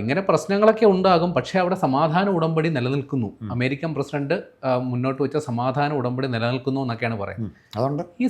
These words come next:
Speaker 1: സമാധാന ഉടമ്പടിക്ക് എന്താണ് പ്രസക്തി? അങ്ങനെ ഒരു ഉടമ്പടി അവിടെ നിൽക്കെ തന്നെ രണ്ട് കൂട്ടരും അങ്ങോട്ടും ഇങ്ങോട്ടും ഏറ്റുമുട്ടൽ നടക്കുന്നുണ്ട്.
Speaker 2: ഉം.
Speaker 1: ഇപ്പോ ആ സമാധാന ഉടമ്പടി ഒപ്പിട്ടതിന് ശേഷം മാത്രം ഏതാണ്ട് നൂറോളം പേർ കൊല്ലപ്പെട്ടിട്ടുണ്ടെന്നും പറയുന്നു.
Speaker 2: ഉം.
Speaker 1: അവിടെ എന്താ ഇപ്പം നടക്കുന്നത്?
Speaker 2: അവിടെ നടക്കുന്നത്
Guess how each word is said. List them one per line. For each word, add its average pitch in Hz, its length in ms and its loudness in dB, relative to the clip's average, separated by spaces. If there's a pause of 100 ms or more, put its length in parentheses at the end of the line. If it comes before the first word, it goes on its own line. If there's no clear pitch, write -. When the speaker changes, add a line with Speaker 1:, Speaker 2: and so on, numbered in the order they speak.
Speaker 1:
സമാധാന 156 460 4
ഉടമ്പടിക്ക് 147 440 4
എന്താണ് 127 380 2
പ്രസക്തി? - 420 -8 (100)
അങ്ങനെ 160 240 0
ഒരു 165 100 4
ഉടമ്പടി 160 360 4
അവിടെ 151 180 4
നിൽക്കെ 113 360 2
തന്നെ 123 200 0
രണ്ട് 117 280 0
കൂട്ടരും 123 300 2
അങ്ങോട്ടും 131 280 -2
ഇങ്ങോട്ടും 127 300 0
ഏറ്റുമുട്ടൽ 135 480 -4
നടക്കുന്നുണ്ട്. 107 460 -4 (220)
Speaker 2:
ഉം. 95 80 -12 (140)
Speaker 1:
ഇപ്പോ 160 220 6 (220)
ആ 139 40 8 (380)
സമാധാന 131 480 0
ഉടമ്പടി 147 360 2
ഒപ്പിട്ടതിന് 147 480 0
ശേഷം 139 320 -2
മാത്രം 135 260 -2
ഏതാണ്ട് 131 280 0
നൂറോളം 127 380 0
പേർ 120 120 0
കൊല്ലപ്പെട്ടിട്ടുണ്ടെന്നും 110 920 -4
പറയുന്നു. 90 260 -12 (220)
Speaker 2:
ഉം. 87 140 -20
Speaker 1:
അവിടെ 180 220 0
എന്താ 127 180 2
ഇപ്പം 113 180 -6
നടക്കുന്നത്? 90 420 -12 (1120)
Speaker 2:
അവിടെ 151 240 4
നടക്കുന്നത് 135 480 2